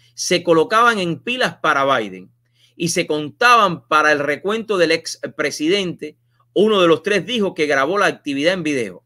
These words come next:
Ahí, como me gusta esto. Las boletas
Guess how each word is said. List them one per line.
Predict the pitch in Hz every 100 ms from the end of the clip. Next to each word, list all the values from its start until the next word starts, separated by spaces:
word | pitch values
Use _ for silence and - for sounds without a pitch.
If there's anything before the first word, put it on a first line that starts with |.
| -
Ahí, | 120 - - 202 123 - - - - _ - - -
como | 123 135
me | 139 139
gusta | 170 196 185 143
esto. | 107 _ - _ _ _ _ _ _ _ _ _ _ _ _ _ -
Las | 131
boletas | 123 135 196 170 147 - -